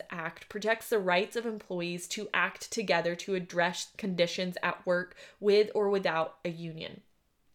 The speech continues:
This protection extends to certain work-related conversations conducted on social media, such as on Facebook and Twitter. Generally, this allows employees to discuss and criticize their employer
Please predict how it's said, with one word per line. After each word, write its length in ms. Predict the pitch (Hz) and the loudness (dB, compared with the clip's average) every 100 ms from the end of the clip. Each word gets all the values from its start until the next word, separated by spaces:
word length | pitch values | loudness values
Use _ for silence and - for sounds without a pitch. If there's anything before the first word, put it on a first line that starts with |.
| _ _ _ - | _ _ _ -6
This 280 | 208 302 - | 0 0 0
protection 640 | 359 339 254 - 226 202 | -4 0 -2 0 0 0
extends 560 | 214 - - 247 240 240 | -2 -4 0 2 0 -2
to 100 | 262 | -2
certain 600 | 254 220 202 202 196 180 | 0 2 2 2 -4 0
work-related 640 | 208 214 240 202 185 180 | 0 2 -2 0 0 0
conversations 1120 | 180 - 180 175 - 202 190 175 175 175 - - | -4 -4 -2 -2 0 0 0 -4 -6 -8 -12 -16
conducted 540 | - 202 190 190 202 214 | -6 -2 2 2 2 0
on 160 | 208 | 0
social 340 | 202 180 170 180 | -2 -2 -2 -4
media, 540 | 185 226 190 160 156 - | -4 -2 -2 -2 -4 -8
such 240 | - 202 196 | -2 -2 0
as 100 | 190 | -2
on 140 | 185 | -2
Facebook 640 | 180 202 202 - 208 196 - _ | -2 0 0 -2 2 0 0 _
and 160 | 190 180 | -4 -4
Twitter. 460 | - 175 147 90 - _ _ _ _ _ _ - - _ - | -2 0 0 -4 -6 _ _ _ _ _ _ -20 -20 _ -4
Generally, 580 | 302 359 339 233 180 | -2 0 -2 0 -2
this 220 | 175 202 208 | 0 0 0
allows 340 | 233 208 202 | 2 2 2
employees 480 | 190 - 196 202 202 | -2 -2 -2 -2 -4
to 60 | |
discuss 640 | 185 185 - 202 208 - - | -4 -4 0 2 2 -4 -10
and 140 | 190 | -8
criticize 640 | 175 214 220 220 208 202 202 | -2 0 0 2 2 2 0
their 140 | 175 | -2
employer 600 | 170 - 202 208 208 208 | -2 -2 0 4 2 0